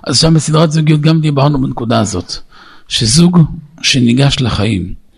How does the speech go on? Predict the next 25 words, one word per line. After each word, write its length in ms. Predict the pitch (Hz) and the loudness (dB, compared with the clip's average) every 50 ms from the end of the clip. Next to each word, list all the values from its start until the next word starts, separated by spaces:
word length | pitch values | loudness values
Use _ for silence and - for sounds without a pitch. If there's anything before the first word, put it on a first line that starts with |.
| - - | -4 0
אם 140 | 101 113 131 | 2 4 4
יש 200 | 135 135 - - | 4 2 2 0
הדרכה 400 | 113 107 101 98 107 95 - 123 | -2 -4 -4 -4 -4 -4 -2 -2
נכונה, 400 | 131 131 117 - 127 120 135 156 147 - - - _ _ _ _ _ _ _ _ _ _ _ _ _ _ _ _ _ - | -2 -2 -2 -2 -2 0 2 0 0 -2 -8 -20 _ _ _ _ _ _ _ _ _ _ _ _ _ _ _ _ _ -14
חוסכים 360 | - - 127 - - 143 139 | -10 -8 -6 -4 -2 -2 -2
כל 180 | 127 143 135 - | 0 -2 -2 -2
התקלות. 540 | - - - - - - - - - - - - _ _ - | -4 -8 -10 -12 -12 -14 -14 -14 -12 -10 -10 -10 _ _ -2
הרבה 260 | - 120 135 151 170 | 0 2 4 4 4
מאוד 220 | 160 156 156 160 | 4 4 2 2
תקלות 440 | 160 160 - - 120 117 135 139 135 | 0 -2 0 0 2 2 2 2 2
בחיים, 420 | 131 117 - 117 101 104 107 131 - - - - - - _ _ _ _ _ _ _ _ _ _ _ _ _ _ _ - | 0 0 0 0 2 2 4 4 4 4 2 0 -4 -12 _ _ _ _ _ _ _ _ _ _ _ _ _ _ _ -6
השורש 440 | - - - - 170 170 175 165 - | -4 -2 0 2 4 4 4 2 2
שלהם 280 | - 139 127 135 131 123 | 0 0 0 2 2 0
בהדרכה 380 | 120 120 120 107 104 - 127 | 0 -2 -2 -2 -2 -2 -2
לא 120 | 117 117 117 | 0 0 0
נכונה. 420 | 113 101 - 92 78 76 71 - - - - _ _ _ _ _ _ _ _ _ _ _ _ - _ - - _ - - _ - - | -2 -2 -2 -4 -4 -2 -4 -4 -6 -6 -8 _ _ _ _ _ _ _ _ _ _ _ _ -20 _ -20 -20 _ -20 -20 _ -4 -2
ותשמעו 540 | 139 143 143 170 - - 151 147 165 160 151 | -2 0 2 0 0 -2 -2 -2 0 2 2
גם 240 | 156 175 196 185 160 | 2 2 2 2 0
ש-, 140 | - - 160 160 143 - - - - _ _ - | -2 0 0 0 0 -2 -6 -16 -20 _ _ -2
בואו 160 | - 170 180 180 | 2 2 4 6
לא 80 | 196 | 4
נחפש 380 | 220 160 - 170 - 180 147 - | 4 4 2 0 0 -2 -2 0
אשמים, 460 | 143 - - 117 117 120 123 135 143 - - - - _ _ _ - | -2 -2 -2 -2 -2 0 0 0 0 -2 -6 -20 -20 _ _ _ -16
תקשיבו 380 | - - - - 139 139 120 120 | -12 -8 -4 -4 -4 -4 -4 -4
טוב, 220 | - 107 123 127 | -4 -4 -4 -6